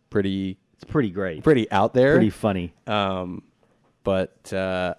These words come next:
Speaker 1: I don't wanna give too much away other than I think if you are at all interested in really good television,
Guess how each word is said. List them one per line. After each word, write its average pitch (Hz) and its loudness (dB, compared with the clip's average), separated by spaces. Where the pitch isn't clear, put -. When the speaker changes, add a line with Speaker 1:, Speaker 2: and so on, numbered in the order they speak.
Speaker 1:
I 107 -4
don't 120 -2
wanna 113 0
give 107 0
too - -6
much 113 -2
away 110 2
other 104 -2
than 95 -2
I 101 -8
think 120 -4
if 101 -6
you 107 2
are 95 2
at 95 0
all 110 4
interested 104 0
in 95 0
really 101 0
good 101 2
television, 104 -2